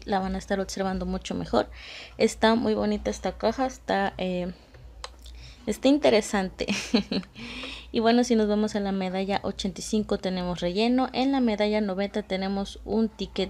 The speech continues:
de diamante. Y tenemos esta playera. Esta playera es para los que no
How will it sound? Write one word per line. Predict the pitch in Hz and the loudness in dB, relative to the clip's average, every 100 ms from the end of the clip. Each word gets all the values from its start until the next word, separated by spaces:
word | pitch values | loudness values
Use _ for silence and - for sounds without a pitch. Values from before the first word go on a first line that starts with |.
| - - | -2 2
de | 226 | 2
diamante. | 220 180 185 190 - 214 - - - - - - - - | 2 -2 -4 -4 -4 -4 -6 -18 -20 -20 -20 -20 -10 6
Y | 247 285 302 381 - - - - - - - - | 8 8 4 -2 -10 -20 -20 -20 -20 -20 -20 -4
tenemos | - 208 202 208 220 - | 2 4 4 2 0 -2
esta | - 240 - 240 | 2 2 4 -2
playera. | - 196 190 185 185 202 - - | 0 0 2 0 0 0 -4 -2
Esta | - 196 - 196 196 | -2 -2 -2 0 0
playera | - 185 185 | 0 0 0
es | 196 | 0
para | - 190 180 | 4 4 4
los | 185 - | 0 -2
que | 185 | -2
no | 185 180 | 0 -2